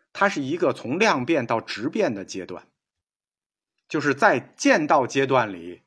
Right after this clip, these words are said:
我们的认识正从世间认识向出世间认识转折，所以说现观就在这个阶段里。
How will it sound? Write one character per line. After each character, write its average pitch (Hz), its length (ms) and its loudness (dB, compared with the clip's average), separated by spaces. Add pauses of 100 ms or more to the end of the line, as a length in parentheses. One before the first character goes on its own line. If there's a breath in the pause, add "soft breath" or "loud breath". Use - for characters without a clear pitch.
(340)
我 127 160 -2
们 127 120 -4
的 156 100 2
认 208 260 2
识 104 220 -8
正 147 260 -4
从 120 280 -8
世 170 280 0
间 143 220 2
认 127 220 -2
识 92 400 -12
向 - 280 0
出 247 240 -4
世 131 160 -6
间 135 220 -2
认 135 140 -4
识 98 120 -14
转 90 260 -8
折， 101 520 -4 (400)
所 123 160 -4
以 127 60 0
说 123 220 -4
现 139 280 -4
观 151 300 2
就 135 140 -6
在 135 120 -4
这 175 120 -6
个 113 60 -8
阶 87 160 -12
段 85 160 -18
里。 - 80 -20